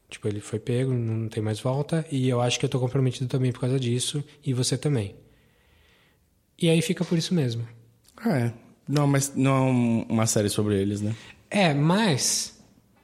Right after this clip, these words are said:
Speaker 1: o Arkady é o que recebe Philip e Elizabeth depois.
Speaker 2: Então, mas eu acho que vai ser, se for, vai ser lento. E tem uma outra coisa, a gente não sabe se o,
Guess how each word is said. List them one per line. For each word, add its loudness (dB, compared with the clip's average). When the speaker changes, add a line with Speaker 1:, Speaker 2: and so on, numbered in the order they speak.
Speaker 1:
o 2
Arkady -2
é 0
o 0
que -2
recebe 0
Philip -4
e 0
Elizabeth 0
depois. 0
Speaker 2:
Então, 0
mas 2
eu 4
acho 2
que -18
vai 0
ser, 2
se 0
for, 2
vai 2
ser 2
lento. 2
E 2
tem 0
uma 4
outra 0
coisa, 0
a 4
gente 0
não 2
sabe 2
se -2
o, 0